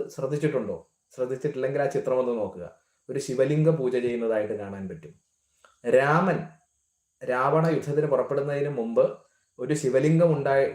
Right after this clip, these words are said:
ഉണ്ടാക്കി പൂജിച്ചതായിട്ട് നമുക്ക് കാണാൻ പറ്റും, അല്ലെ? രാമന്റെ ഈശ്വരനായ രാമേശ്വരൻ ശിവലിംഗ രൂപത്തിൽ മഹാദേവനെ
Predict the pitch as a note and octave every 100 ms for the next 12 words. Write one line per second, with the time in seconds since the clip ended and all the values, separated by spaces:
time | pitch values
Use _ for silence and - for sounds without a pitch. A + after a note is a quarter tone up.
0 | C3 B2+ C3 D#3 - C3 C#3+ D#3+ D#3+ D3+
1 | B2+ B2 A#2 A2+ A2 G2+ G#2 F#2+ F#2+ -
2 | - A#2+ A#2 A2+ A#2 B2+ C#3+ D3+ C#3 B2
3 | C3+ B2 A#2+ A2+ C#3 B2+ A2 A2+ B2 B2+
4 | - A2+ G#2 - _ _ _ _ _ -
5 | A#2 A#2+ B2 A#2+ A#2 B2+ A2+ G#2+ A2+ A2+
6 | A2+